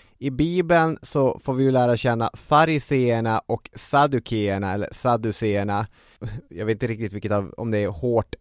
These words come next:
eh, K-ljud i, i sadduceerna eller inte. Esséerna nämns ju inte i Bibeln, men den nämns i de olika historiska texterna som beskriver den ganska splittrade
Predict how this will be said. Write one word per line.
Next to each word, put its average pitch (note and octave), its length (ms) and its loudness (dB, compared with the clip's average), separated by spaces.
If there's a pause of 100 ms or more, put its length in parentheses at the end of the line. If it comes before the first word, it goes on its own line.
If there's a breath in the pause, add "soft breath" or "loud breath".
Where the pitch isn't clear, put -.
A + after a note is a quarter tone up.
(420)
eh, G#2 300 0
K-ljud A2 520 0
i, G2+ 180 -2
i G2 420 -6
sadduceerna G2+ 800 -2
eller G2+ 160 -4
inte. G2+ 420 -4 (640 soft breath)
Esséerna C#3 560 2
nämns C3 420 2
ju C3+ 120 2
inte G#2+ 480 0 (100)
i G2+ 320 -6
Bibeln, G#2+ 720 -2
men G#2+ 460 0
den A#2 200 0
nämns A2+ 480 -2
i G2+ 220 -4
de G#2+ 180 -2
olika G#2 260 0
historiska A2+ 720 -2
texterna G#2+ 520 0
som D3+ 140 -2
beskriver D#3 760 2
den C3+ 220 0
ganska A#2+ 460 0
splittrade D#3+ 1200 2